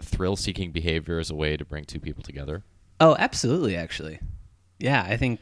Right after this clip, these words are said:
Speaker 2: you, that builds that sort of bond. Um, and there is, uh, it requires building trust through the process, maybe not necessarily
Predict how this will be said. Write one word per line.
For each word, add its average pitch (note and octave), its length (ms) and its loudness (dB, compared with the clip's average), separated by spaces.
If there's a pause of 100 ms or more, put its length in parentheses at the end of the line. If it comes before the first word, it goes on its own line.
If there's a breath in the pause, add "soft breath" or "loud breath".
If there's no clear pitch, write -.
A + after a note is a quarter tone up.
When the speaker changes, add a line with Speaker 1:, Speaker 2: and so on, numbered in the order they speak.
(180)
Speaker 2:
you, G#2+ 480 -4
that G2+ 260 -2
builds G#2+ 240 0
that G2+ 220 -4
sort G2+ 160 -4
of F2+ 80 -8
bond. G2 440 -4 (320)
Um, F#2 580 -6 (360)
and F#2+ 440 -8 (340)
there G#2 180 0
is, G2+ 340 -4 (840 soft breath)
uh, F#2+ 200 -6
it A#2 100 -4
requires A2+ 500 4
building G#2+ 320 2
trust - 400 -4 (140)
through G#2 160 -2
the G2 80 -2
process, G#2+ 500 -4
maybe G#2 180 0
not G2 140 -4
necessarily F#2+ 680 -6